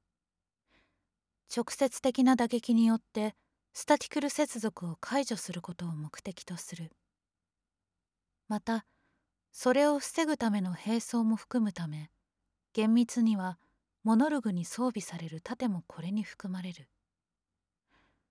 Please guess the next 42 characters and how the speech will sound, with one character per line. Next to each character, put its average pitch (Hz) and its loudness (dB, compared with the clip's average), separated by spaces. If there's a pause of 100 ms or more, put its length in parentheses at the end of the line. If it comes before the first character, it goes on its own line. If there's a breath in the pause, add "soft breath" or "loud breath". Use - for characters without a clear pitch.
(560)
打 214 4
撃 254 -2
兵 262 0
器 - -10
は 175 -8 (520)
表 294 2
面 302 2
に 208 2
塗 - -12
覆 - -8
し - -8
た 214 -4
キ - -4
ネ 240 2
テ 247 -8
ィ - -20
ク 240 -4
ル 196 -4
を 165 -6
ぶ 170 -10
つ - -12
け 190 -8
る 190 -6
こ 208 -8
と 202 -8
で 165 -10 (420)
キ - -6
ネ 240 4
テ 247 -8
ィ - -20
ク - -10
ル 254 0
飽 240 -2
和 185 -4
を - -12
引 139 -16
き - -18
起 170 -12
こ 165 -14
す。 - -18 (1500)
ま 196 -2
た、 202 -8